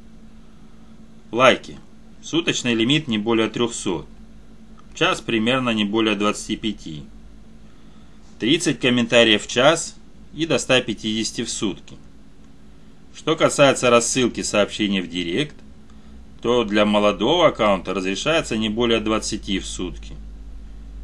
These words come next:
Обратите внимание, что рассылку одинаковых сообщений Instagram может посчитать спамом. Поэтому работайте над качеством сообщений в директ. На что ещё обратить внимание?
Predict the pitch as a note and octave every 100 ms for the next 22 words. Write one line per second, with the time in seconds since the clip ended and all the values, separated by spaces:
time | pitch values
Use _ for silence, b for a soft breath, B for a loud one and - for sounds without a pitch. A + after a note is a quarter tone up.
0 | - - G2+ C3 F#3 F3+ D#3+ E3 D3 A2
1 | F2+ D#2 D2 - - A#2 B2 - E3 D#3+
2 | A#2 G#2 F#2+ A2 D#3 F3+ D#3 C3 A#2 -
3 | G#2 F#2 F2 F2+ F#2+ G2+ G#2+ D3 D3+ A#2
4 | B2+ - - A2 - - A2+ A2 - -
5 | G#2+ E2+ C#2 - - - - b b b
6 | b b - - F#3 F#3 D#3+ C#3 G#2+ D3+
7 | D3+ - G#2+ G#2 A#2+ A2+ - G#2 - G2+
8 | - F#2+ F#2+ F#2 G#2+ F#2+ D2+ - - -
9 | - - - - - - - - - -
10 | - - G#2 - G#3+ F3 - B2+ G2 G#2
11 | A#2 G2+ A2 A2+ G#2 F2 D2+